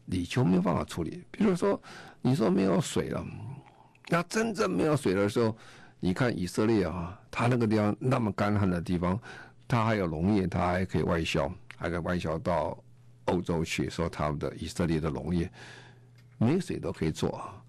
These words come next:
它不是百分之百没有水了，但是怎么样把农业做起来，用最少的水可以做最多东西，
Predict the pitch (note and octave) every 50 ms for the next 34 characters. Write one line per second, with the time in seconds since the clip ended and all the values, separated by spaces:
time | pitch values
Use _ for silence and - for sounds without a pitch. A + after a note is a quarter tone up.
0 | - - - - - - - - - - - - - D#3 D#3 - G#3 F3 - F#3+
1 | - - C#2 E2 F#2 A2+ B2 A#2 A2 G2 F#2 F2+ F#2 F#2+ G#2+ A2 A2 A2+ A2+ -
2 | - - A2+ - - - - - - - - - D#3+ E3+ F#3+ F3+ D#3 - - F#2+
3 | A#2+ C#3+ E3+ D#3 C3+ C3 - - - - - - - - - - - E2+ E2 -
4 | F#2+ G#2 C3 D#3+ F3 - F#3+ F3+ - - G3 - - - - - - C#3 B2+ A#2
5 | A2 - - - A2+ - - - - - - F2 E2 - - D#2+ C2+ - - -
6 | G2+ G2 - - G#2 G2 - - G#2 F#2+ - F2 E2+ D#2+ F2+ F#2 F#2+ - -